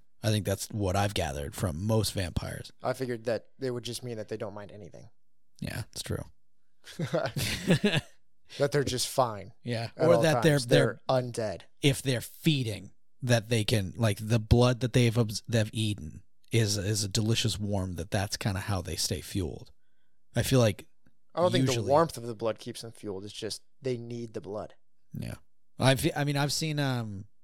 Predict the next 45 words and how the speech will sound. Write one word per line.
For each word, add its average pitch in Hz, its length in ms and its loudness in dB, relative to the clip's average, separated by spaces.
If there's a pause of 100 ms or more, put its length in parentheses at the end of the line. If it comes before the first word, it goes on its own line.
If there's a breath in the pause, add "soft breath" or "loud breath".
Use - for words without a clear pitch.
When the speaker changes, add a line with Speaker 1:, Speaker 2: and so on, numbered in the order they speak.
Speaker 1:
I - 20 -2
feel 160 160 8
like 143 100 6
I've, 123 100 0
uh, 113 380 -8
uh, 113 340 -8 (100)
the 110 480 -6
Cirque 175 300 4
du - 80 -10
Freak 101 240 -2
series, 95 440 -4 (300)
uh, 101 300 0
f-, - 240 -14
uh, 104 260 2
food. 101 440 0
Speaker 2:
But 127 200 -8
this 170 140 -2
Speaker 1:
You 135 60 -2
Speaker 2:
is - 40 -4
Speaker 1:
could - 80 0
Speaker 2:
just 120 160 2
Speaker 1:
have 143 100 -2
Speaker 2:
a - 40 -16
bunch 127 360 -2
of 123 160 -4 (100)
different 127 460 -4
random 120 680 -4 (100)
Speaker 1:
Yeah. 110 220 -4
Speaker 2:
viewpoints 127 520 -4
on 123 140 -2
vampires 113 720 -6
being 110 280 -8
conflated 110 680 -8
into 98 400 -12 (140)
Speaker 1:
Yeah. 85 300 -4 (180)
Speaker 2:
different 107 320 -12
things. 95 360 -14
Speaker 1:
Yeah. - 200 -12
Speaker 2:
It'd 117 120 -16
be 123 100 -4
like, 120 200 -2
"Oh, 139 240 2
vampires 131 560 -2
need 113 200 -10
this." 113 400 -6